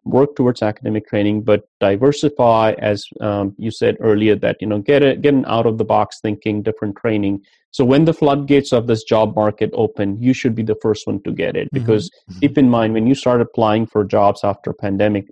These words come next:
Speaker 1: is over, you will not be the only one applying for jobs. There will be thousands of other candidates in line, and who will get it? The one who is most prepared. So use this time effectively. That's my advice in covid, pre, <laughs> during co-,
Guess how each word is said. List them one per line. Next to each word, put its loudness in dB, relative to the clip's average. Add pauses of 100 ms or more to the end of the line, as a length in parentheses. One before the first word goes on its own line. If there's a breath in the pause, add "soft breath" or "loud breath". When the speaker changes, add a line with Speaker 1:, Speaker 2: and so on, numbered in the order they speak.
(120)
Speaker 1:
is -12
over, 2 (300 soft breath)
you 4
will 4
not 2
be 0
the 0
only 0
one 0
applying -4
for -2
jobs. -2
There 2
will 0
be -2 (100)
thousands -2
of -2
other -2
candidates -4
in -8
line, -2 (280 soft breath)
and -4
who 4
will 4
get 4
it? 0
The 0
one 0
who -4
is -6
most -6
prepared. -4
So -6
use -2
this -6
time -10
effectively. -12
That's 0
my 0
advice -4
in -10 (200)
covid, 0 (420)
pre, 4
<laughs> 2
during 4
co-, 0